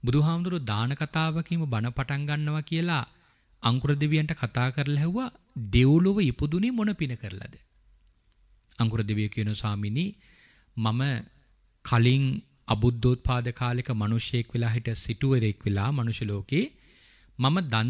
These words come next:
දීමේ වටිනකම දැනගෙන ඒ කාලේ යොදුන් දොළහක ලිප් බැඳලා." ඒ කාලේ දීර්ඝායුෂ්ක කාලයක්, යොදුන් දොළහක් කියන්නේ සැතපොම් එකසිය විස්සක්. සැතපොම් එකසිය විස්සක් දුර ලිප් බැඳලා අවුරුදු දහදාහක් මිනිසුන්ට කන්න දුන්නා කිව්වා.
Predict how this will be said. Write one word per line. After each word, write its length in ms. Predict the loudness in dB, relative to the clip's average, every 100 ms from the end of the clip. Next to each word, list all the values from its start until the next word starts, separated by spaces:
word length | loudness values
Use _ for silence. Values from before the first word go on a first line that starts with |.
| 0
දීමේ 380 | 0 2 0
වටිනකම 520 | -2 -4 -4 -6 -6 -6
දැනගෙන 480 | -4 -4 -4 -4 -4
ඒ 180 | -2 -4
කාලේ 480 | -4 -2 -2 -2 -6 -12 -20 -20 _
යොදුන් 460 | -4 0 2 4 2 2
දොළහක 460 | 4 4 4 2 2
ලිප් 260 | 2 2
බැඳලා." 440 | -2 -8 -8 -12 -14 _ _ -8
ඒ 80 |
කාලේ 260 | -4 -2 0
දීර්ඝායුෂ්ක 580 | 0 0 -2 -4 -6 -8
කාලයක්, 520 | -8 -4 -2 -2 -4 -8 _
යොදුන් 300 | -4 -2 0 0
දොළහක් 320 | 0 -2 -4
කියන්නේ 260 | -6 -6 -4
සැතපොම් 380 | -6 -4 -4
එකසිය 360 | -4 -4 -6 -6
විස්සක්. 260 | -6 -8 -12 -14 _ _ _ _ _ _ _ -20 -20 -20 -20 _
සැතපොම් 500 | 2 6 6 6 6
එකසිය 420 | 6 4 4 6
විස්සක් 500 | 8 6 4 2 4 6
දුර 180 | 6 6
ලිප් 240 | 6 4
බැඳලා 500 | 4 2 4 0 -2 -4 _ _ _ 2
අවුරුදු 480 | 4 4 2 0
දහදාහක් 720 | 2 2 2 2 2 0 -2 -2
මිනිසුන්ට 460 | 0 0 -2 -4 -8
කන්න 280 | -6 -6 -6
දුන්නා 280 | -10 -12 -16
කිව්වා. 320 | -18 _